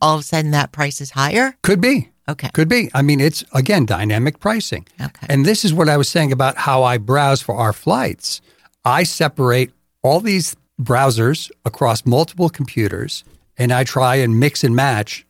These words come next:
Speaker 2: just like someone would on one computer, but I'm logging in from multiple locations with different browsers. That's why I do it, because this is the problem.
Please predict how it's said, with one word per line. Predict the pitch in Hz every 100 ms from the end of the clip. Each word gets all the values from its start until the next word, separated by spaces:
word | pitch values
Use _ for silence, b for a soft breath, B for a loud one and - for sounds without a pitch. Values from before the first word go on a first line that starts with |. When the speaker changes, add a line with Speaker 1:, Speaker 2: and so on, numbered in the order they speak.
| _
Speaker 2:
just | - 117
like | 123 123 -
someone | - 135 147 123
would | 113 117
on | 110 104 95
one | 110 170
computer, | - 98 98 90 78 b b b b
but | 120 - _ _ _
I'm | 180 196 147 -
logging | 127 135 139 131
in | 143
from | 123 98 95
multiple | 110 - - 117
locations | 113 110 131 120 117 101
with | 98 101
different | 123 107 107
browsers. | 110 113 113 104 73 - b b b
That's | 98 120 190 -
why | 135 127
I | 113 110
do | 95 123 113
it, | 76 - _
because | 113 110 127 104 -
this | 107 104 151 -
is | 135 110
the | 110
problem. | - 117 120 85 -